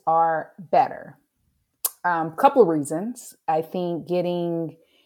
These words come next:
a person out of office that used the pandemic to wield political power is good. So I think that's better. Um, I think the rate of people getting vaccines and trying to take care of themselves, I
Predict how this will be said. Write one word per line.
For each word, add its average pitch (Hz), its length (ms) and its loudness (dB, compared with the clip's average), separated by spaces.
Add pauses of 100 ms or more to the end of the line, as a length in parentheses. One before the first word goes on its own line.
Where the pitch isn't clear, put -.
(340)
a 170 260 4
person 185 560 -4
out 170 180 2
of 185 200 0
office 156 680 2
that 160 200 0
used 185 360 -2
the 170 80 -4
pandemic 160 800 -6
to 175 120 -6
wield 160 480 2
political 160 600 2
power 202 520 6
is 160 400 -2
good. 170 420 4 (480)
So 180 160 -2
I 151 80 0
think 180 200 -4
that's 196 260 6
better. 160 520 2 (480)
Um, 170 280 0
I 165 160 0
think 170 380 -6
the 156 800 2 (200)
rate 165 420 0
of 156 280 6 (140)
people 170 280 -2
getting 143 340 -2
vaccines 262 1040 2 (160)
and 160 400 -4
trying 160 480 -4
to 151 360 -4
take - 180 -6
care 214 180 0
of 202 100 0
themselves, 208 440 0
I 165 100 2